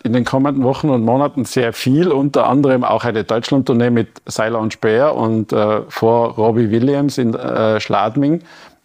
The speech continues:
Nach Tirol verschlägt sich nicht ganz so oft, äh, aber, mm, das wird ein heißer Herbst für dich, oder?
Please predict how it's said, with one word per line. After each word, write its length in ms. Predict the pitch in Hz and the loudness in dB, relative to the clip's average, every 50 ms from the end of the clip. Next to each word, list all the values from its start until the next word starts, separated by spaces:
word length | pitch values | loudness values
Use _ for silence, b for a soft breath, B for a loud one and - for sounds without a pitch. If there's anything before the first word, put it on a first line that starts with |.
| _ | _
Nach 140 | - 120 - | -6 -6 -4
Tirol 320 | - 131 104 107 127 139 120 | -2 -2 0 0 0 0 0
verschlägt 320 | 139 117 - 123 101 - | -2 -2 -2 -4 -4 -4
sich 160 | - 120 92 | -4 -4 -4
nicht 160 | 104 107 - | -4 -4 -2
ganz 260 | - 110 120 131 - - | -2 -2 -2 -2 -2 -2
so 80 | 143 143 | 0 0
oft, 300 | 160 160 - - - - | 0 -2 -2 -4 -4 -2
äh, 60 | 147 | 0
aber, 720 | 139 135 135 135 139 - - 120 120 120 127 131 127 B B B B B B B _ | 2 2 2 2 0 0 0 0 2 2 2 0 0 B B B B B B B _
mm, 360 | - - 170 175 175 170 147 | -8 -8 -8 -8 -10 -8 -4
das 160 | 139 143 117 | -2 0 2
wird 200 | 127 160 160 - | 2 0 2 2
ein 100 | 156 135 | 0 0
heißer 280 | 123 131 143 135 - 135 | 0 -2 -2 -2 -2 -2
Herbst 320 | 127 139 135 113 - - | -2 -2 -2 -4 -6 -6
für 100 | - 123 | -4 -2
dich, 220 | 101 110 104 - - | -2 -2 -2 -2 0
oder? 240 | 101 110 139 160 | 0 0 0 -2